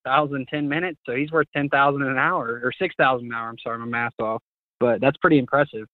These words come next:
If I'm ever worth six thousand an hour, I, uh, I probably will be a different person. <laughs>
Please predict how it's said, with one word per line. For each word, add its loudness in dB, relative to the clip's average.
If 0
I'm 4
ever 6
worth 2
six -4
thousand -2
an -10
hour, -6
I, -2
uh, -10
I 0
probably 6
will -2
be -2
a -4
different -8
person. -8
<laughs> 2